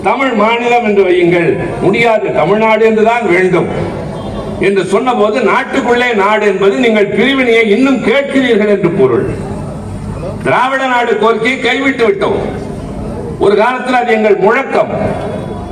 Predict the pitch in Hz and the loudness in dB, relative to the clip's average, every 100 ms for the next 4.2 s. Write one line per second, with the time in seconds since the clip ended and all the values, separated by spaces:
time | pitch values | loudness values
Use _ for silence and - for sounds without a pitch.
0 | - - - 202 240 214 196 202 277 320 | -10 -10 -4 0 2 2 2 2 0 0
1 | 339 277 240 - 370 262 277 240 233 233 | -2 -2 -2 0 0 0 0 0 2 2
2 | 220 226 269 226 214 - - 240 254 240 | 2 2 0 0 -2 -2 -2 0 0 0
3 | 226 226 247 202 220 233 226 214 196 196 | 0 0 2 2 0 0 0 0 0 0
4 | 190 190 | 0 0